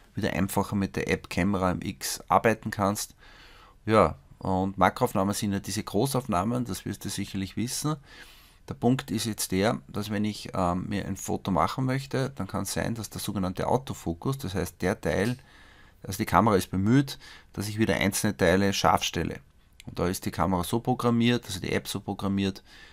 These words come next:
dass sie immer wieder versucht, besonders interessante Motive scharf zu stellen. Aber manchmal kann es sein, dass sie da einfach die falschen Dinge scharf stellt und wir also einen unterschiedlichen Geschmack haben und dann arbeitet man mit der sogenannten Makrosperre.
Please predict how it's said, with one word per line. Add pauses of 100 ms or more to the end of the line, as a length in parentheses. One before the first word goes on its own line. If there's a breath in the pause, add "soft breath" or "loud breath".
(120)
dass
sie
immer
wieder
versucht,
besonders
interessante
Motive
scharf
zu
stellen.
Aber
manchmal
kann
es
sein,
dass
sie
da
einfach
die
falschen
Dinge (640 loud breath)
scharf
stellt
und
wir
also
einen
unterschiedlichen
Geschmack
haben
und
dann
arbeitet
man
mit
der
sogenannten
Makrosperre.